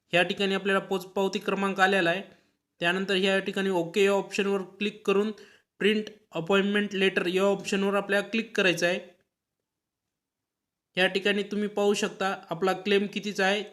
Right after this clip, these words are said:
तीस हजार रुपये. ह्या ठिकाणी तुम्ही पाहू शकता मूळ कागदपत्रासहित ऑफिसमध्ये उपस्थित राहण्यासाठी आपल्याला ह्या ठिकाणी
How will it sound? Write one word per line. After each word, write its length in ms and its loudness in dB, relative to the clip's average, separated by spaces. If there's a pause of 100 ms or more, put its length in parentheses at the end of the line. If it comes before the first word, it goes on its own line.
(120)
तीस 200 -4
हजार 200 2
रुपये. 320 -2 (1300)
ह्या 100 0
ठिकाणी 360 0
तुम्ही 280 -2
पाहू 240 4
शकता 420 0 (420)
मूळ 220 4
कागदपत्रासहित 1120 0 (220)
ऑफिसमध्ये 680 0 (480)
उपस्थित 500 -2
राहण्यासाठी 540 0
आपल्याला 300 0
ह्या 140 2
ठिकाणी 380 -2